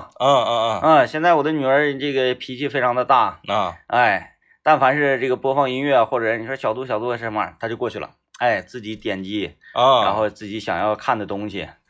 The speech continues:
Speaker 2: 然后你这边儿就说“关闭屏幕”，他就不高兴了。
Speaker 1: 生气了。
Speaker 2: 啊，然后他再点亮。然后我再说“关闭屏幕”，然后他再点亮。然后我，当我再说“关闭屏幕”的时候，
Speaker 1: <laughs>
Speaker 2: 他就
Speaker 1: 他就要关闭你。
Speaker 2: 他就要回头了。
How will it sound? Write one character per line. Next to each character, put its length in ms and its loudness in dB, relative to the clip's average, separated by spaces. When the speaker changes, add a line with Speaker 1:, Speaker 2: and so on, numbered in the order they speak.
Speaker 2:
然 120 2
后 60 2
你 140 -4
这 120 -2
边 140 6
儿 80 8
就 80 4
说 260 2
“关 200 4
闭 120 -4
屏 160 -6
幕”， 280 -2
他 100 -10
就 100 -6
不 80 -10
高 140 4
兴 160 -4
了。 140 -4
Speaker 1:
生 180 4
气 140 4
了。 200 2
Speaker 2:
啊， 260 6
然 140 -2
后 60 -2
他 160 -2
再 140 4
点 160 -6
亮。 200 0
然 120 6
后 60 6
我 60 4
再 160 4
说 140 4
“关 180 2
闭 120 -2
屏 160 -8
幕”， 260 -8
然 140 0
后 20 2
他 120 -2
再 160 4
点 180 -2
亮。 220 -2
然 120 6
后 100 6
我， 80 6
当 180 8
我 120 6
再 320 6
说 180 2
“关 220 4
闭 80 -2
屏 180 -6
幕” 160 -4
的 80 0
时 100 -10
候， 200 -2
Speaker 1:
<laughs> 280 -10
Speaker 2:
他 140 2
就 60 6
Speaker 1:
他 0 -
就 80 6
要 120 8
关 180 4
闭 140 -6
你。 160 -8
Speaker 2:
他 120 2
就 80 6
要 80 8
回 200 0
头 160 0
了。 240 2